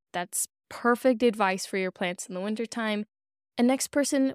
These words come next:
we have Sydney Lynn, and she said to move them away from drafty windows, which again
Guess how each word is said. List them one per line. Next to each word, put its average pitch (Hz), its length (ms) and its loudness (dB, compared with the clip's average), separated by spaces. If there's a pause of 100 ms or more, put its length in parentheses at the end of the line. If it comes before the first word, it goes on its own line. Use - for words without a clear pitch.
we 240 240 0
have 214 500 -2
Sydney 214 520 0
Lynn, 302 440 0
and 214 160 0
she 285 160 -2
said 277 260 -2
to 262 280 0
move 285 240 0
them 302 160 -2
away 285 280 0
from 254 280 -4
drafty 202 460 -4
windows, 175 480 -4
which - 160 -8
again 190 400 0